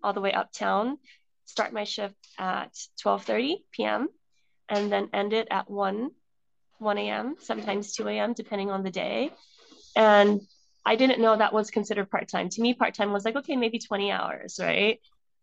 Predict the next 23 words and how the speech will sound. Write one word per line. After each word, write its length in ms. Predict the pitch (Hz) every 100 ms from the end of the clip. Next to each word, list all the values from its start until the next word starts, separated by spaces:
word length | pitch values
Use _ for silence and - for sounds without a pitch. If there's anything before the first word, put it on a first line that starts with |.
| _
But 100 | 233
essentially 400 | 233 233 226 240
that 160 | 220 214
was, 200 | 208 202
like, 140 | 190
you 80 | 208
know, 160 | 196 196
my, 220 | 196 190
my 140 | 196
schedule. 500 | 190 - 311 285 226
And 220 | 214 208 208
then 160 | 208
on 380 | - 202 196 202
Friday 300 | - 220 226
nights, 400 | 220 208 - - -
I 200 | 196 196
would 140 | 202
take 320 | 196 208 196 -
the 80 | 196
last 280 | 196 190
flight 180 | - 190
out 260 | 196 196 190 -
from 340 | 190 180 185